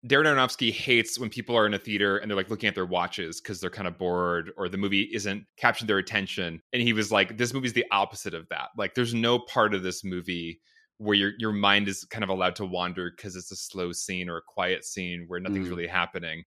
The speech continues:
Speaker 1: This whole movie, part of what I love about it is it's just insane intensity and momentum. Like, there's really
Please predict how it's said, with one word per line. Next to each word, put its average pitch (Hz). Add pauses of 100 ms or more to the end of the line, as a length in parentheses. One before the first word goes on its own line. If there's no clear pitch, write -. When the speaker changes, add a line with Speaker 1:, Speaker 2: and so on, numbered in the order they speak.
(140)
Speaker 1:
This 120
whole 156
movie, 131
part 143
of 113
what 104
I 92 (260)
love 117
about 92
it 90
is 120
it's 98
just -
insane 98 (320)
intensity 98
and 90 (300)
momentum. 95
Like, 90
there's 98
really 107